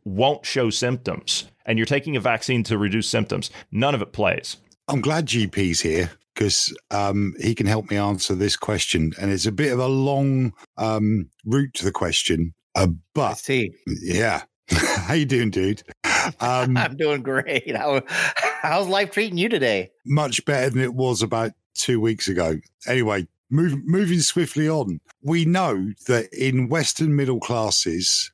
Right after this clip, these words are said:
Speaker 3: Mm.
Speaker 2: there's a phrase, "Too posh to push."
Speaker 3: Mm.
Speaker 2: And the number of C-sections to, you know, the number of natural births is on the decline, and the number of C-sections that have to be performed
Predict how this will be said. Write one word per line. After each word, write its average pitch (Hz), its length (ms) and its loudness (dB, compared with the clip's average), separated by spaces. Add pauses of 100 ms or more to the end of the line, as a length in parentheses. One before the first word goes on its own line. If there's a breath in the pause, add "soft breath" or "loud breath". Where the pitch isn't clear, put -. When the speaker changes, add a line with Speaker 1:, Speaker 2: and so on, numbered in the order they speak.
(140)
Speaker 3:
Mm. 107 120 -12
Speaker 2:
there's 120 140 2
a 117 60 2
phrase, 143 840 0 (280)
"Too 165 360 2
posh 143 340 0
to - 180 -10
push." - 520 0 (280)
Speaker 3:
Mm. 123 200 0
Speaker 2:
And 123 400 0 (240)
the 123 100 0
number 156 600 2
of 117 400 -2 (140)
C-sections - 1160 0 (240)
to, 120 340 2
you 127 100 2
know, 113 200 2
the 120 160 -2
number 143 360 2
of 117 100 -2
natural 139 600 0
births 110 640 0 (240)
is 120 180 2
on 120 120 2
the 107 80 0
decline, 113 720 0 (300)
and 120 140 0
the 120 60 2
number 131 500 2
of - 360 -4 (140)
C-sections 113 840 0
that 104 120 0
have 139 240 0
to - 80 -8
be 131 180 2
performed 107 880 0